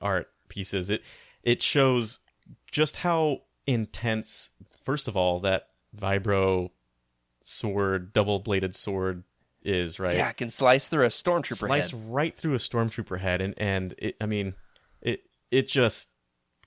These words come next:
Speaker 1: cleanly cuts right in half, and you know that guy's totally done for. Uh,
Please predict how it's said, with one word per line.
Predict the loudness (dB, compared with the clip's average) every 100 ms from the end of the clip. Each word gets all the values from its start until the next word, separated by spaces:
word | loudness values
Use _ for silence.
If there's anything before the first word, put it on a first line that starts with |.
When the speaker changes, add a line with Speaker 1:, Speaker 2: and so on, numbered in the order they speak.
| _
Speaker 1:
cleanly | 2 4 6 4 2
cuts | 0 0 0 0 -8
right | 0 2 0
in | -2
half, | -2 -2 -2
and | -2 0
you |
know | 2 2
that | 2
guy's | 0 -4 -8 -16
totally | -4 -2 0 0
done | 0 -2
for. | -4 -4 -6 -8 _ _ _ _ _
Uh, | -2 -2